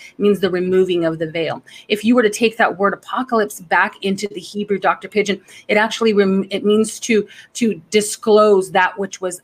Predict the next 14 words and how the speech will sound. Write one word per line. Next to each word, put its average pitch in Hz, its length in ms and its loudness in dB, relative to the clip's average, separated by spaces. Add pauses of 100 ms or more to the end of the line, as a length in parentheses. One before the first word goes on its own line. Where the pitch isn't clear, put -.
otherwise 190 580 -2 (160)
hidden, 175 520 -4 (300)
to 226 120 -4
show 214 380 4
the 208 100 2
dainties 208 600 2
or 196 100 2
the 190 180 -4
inner 208 220 2
parts, 190 380 -2
the, 190 200 -8
the 185 100 -6
precious 202 500 -4
things. 175 320 -6